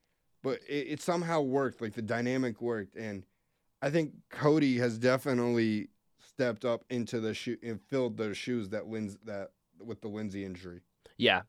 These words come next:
Speaker 2: Um, with the, with the Lindsay injury, it's, like you said, it seemed like Cody was kind of taking on his role. But if, if you watch how they play, Cody and Lindsay, they kind of play,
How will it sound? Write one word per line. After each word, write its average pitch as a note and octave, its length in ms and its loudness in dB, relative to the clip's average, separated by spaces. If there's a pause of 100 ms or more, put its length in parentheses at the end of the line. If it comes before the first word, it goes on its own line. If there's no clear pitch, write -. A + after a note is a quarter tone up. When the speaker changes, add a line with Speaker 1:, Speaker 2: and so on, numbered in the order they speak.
(280)
Speaker 2:
Um, A2 480 4 (240)
with C3 320 4
the, A2 380 -2
with A#2+ 160 -2
the A2+ 60 -4
Lindsay G#2 280 -4
injury, F#2 540 -4
it's, - 400 -10 (480)
like A2+ 200 4
you G#2+ 80 0
said, F#2+ 280 0
it F#2 80 -4
seemed G2+ 160 -6
like F#2 140 -4
Cody F#2+ 220 -2
was F2 120 -6
kind F#2+ 200 -4
of F2+ 80 -2 (460)
taking A2 340 -2
on G2+ 180 0
his G#2 240 -2
role. F#2 540 2 (340)
But - 240 4
if, A#2+ 220 -2
if B2 160 -2
you D#3+ 100 0
watch A#2+ 300 6
how B2+ 200 4
they G#2 180 2
play, G2+ 440 2
Cody A2 420 -2
and G2 200 -2
Lindsay, G2 440 -4
they G#2 280 -4
kind B2+ 520 -4
of A#2+ 200 0
play, G#2 460 0